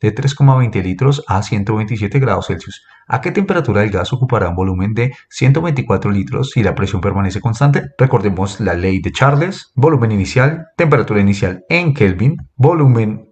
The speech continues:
final y cuál sería la temperatura final también en Kelvin. Reemplazamos la temperatura final, sería igual al producto del volumen final con la temperatura inicial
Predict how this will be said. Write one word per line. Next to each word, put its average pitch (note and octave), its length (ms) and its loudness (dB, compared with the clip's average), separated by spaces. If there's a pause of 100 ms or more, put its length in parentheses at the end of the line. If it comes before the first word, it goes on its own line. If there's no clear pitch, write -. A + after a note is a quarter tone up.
final C3+ 680 0
y D#3+ 120 -2
cuál F#2+ 200 0
sería G2 240 -2
la F#2+ 120 -2
temperatura F#2+ 560 -2
final F#2+ 420 -6 (120)
también D3 260 2
en F2+ 80 -6
Kelvin. G#2+ 400 -4
Reemplazamos C#3 720 0
la G#2 100 0
temperatura F2+ 540 -2
final, C3+ 560 2
sería G#2+ 260 0
igual F2+ 240 0
al E2+ 100 -6
producto F#2+ 480 -2
del E2 160 -4
volumen F2+ 440 -4
final C#3+ 520 0
con C#3+ 140 4
la C3+ 100 4
temperatura F#2 460 -2
inicial C#3 500 2